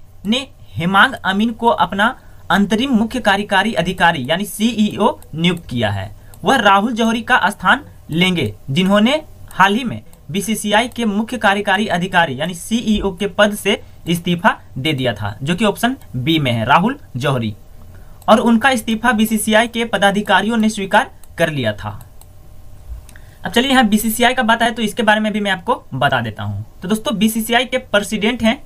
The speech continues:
वर्तमान समय में सौरभ गांगुली और secretary हैं जय शाह और headquarter है मुंबई महाराष्ट्र में और स्थापना किया गया था दिसंबर उन्नीस सौ अट्ठाईस को दोस्तों। Vice president हैं महिम वर्मा।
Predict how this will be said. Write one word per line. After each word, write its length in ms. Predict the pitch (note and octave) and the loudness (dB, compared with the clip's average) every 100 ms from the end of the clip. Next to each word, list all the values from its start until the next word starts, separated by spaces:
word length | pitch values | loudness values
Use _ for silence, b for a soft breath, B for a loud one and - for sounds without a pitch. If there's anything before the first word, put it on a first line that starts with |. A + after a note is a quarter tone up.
| - | 0
वर्तमान 320 | F3 F#3+ G#3 | 0 2 -2
समय 180 | A3 G#3 | 0 -2
में 120 | G#3+ | -2
सौरभ 360 | A#3 F3 F3+ A3 | -2 0 0 2
गांगुली 380 | G#3+ A3 C#4 D#4+ b b b b - | 2 2 -2 -8 b b b b -4
और 140 | F3+ G3 | 0 2
secretary 520 | G3+ G3 G3 F#3+ B3 | 0 0 0 0 2
हैं 200 | B3 E4 - - | 2 0 -12 -8
जय 320 | B2+ D3 D3+ | 0 2 2
शाह 360 | C#3 A2 A2 - - - | 0 -6 -8 -14 -18 0
और 80 | E3 | 0
headquarter 440 | G3 G#3 G3+ A#3+ | 2 4 4 2
है 100 | B3+ | -2
मुंबई 300 | A3+ F3+ G#3+ | -2 -2 -2
महाराष्ट्र 440 | A3 E3+ E3 G#3+ A#3 | 0 2 2 0 -2
में 140 | C4+ | -2
और 180 | D#3+ E3+ | -2 -2
स्थापना 300 | F3+ G3 A#3 | -2 -2 -2
किया 180 | A#3 F#3+ | -2 0
गया 140 | E3 | 0
था 260 | F#3 B3+ b b - | 0 -2 b b -10
दिसंबर 320 | D3+ F#3 G#3+ | -2 0 2
उन्नीस 240 | G#3+ G3 B3+ | 0 0 -2
सौ 80 | |
अट्ठाईस 520 | C4 D#3 - - D#3+ - | -2 -4 -6 -2 -2 -2
को 120 | B2+ | -8
दोस्तों। 340 | G2+ - G2 - b b b - | -8 -10 -12 -14 b b b -2
Vice 180 | G3 | -2
president 500 | A3+ A#3 B3+ A#3+ A#3 | -2 -6 -2 -4 -2
हैं 160 | C#4 D#4 - - | -4 -6 -14 -2
महिम 340 | D#3 F#3+ C4 - - | 0 0 -4 -8 -10
वर्मा। 360 | B2+ C3 A2+ | -4 -4 -4